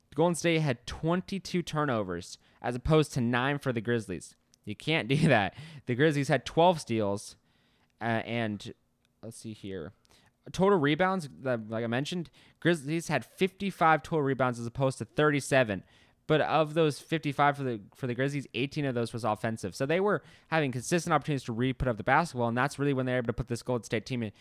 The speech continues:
in a very big hole and allow them not to be able to come back out.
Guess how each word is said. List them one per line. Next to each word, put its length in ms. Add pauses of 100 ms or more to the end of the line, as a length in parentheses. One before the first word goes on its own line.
(220)
in 140
a 60
very 280
big 220
hole 420 (300)
and 120
allow 220
them 140
not 160
to 60
be 60
able 100
to 60
come 120
back 240
out. 260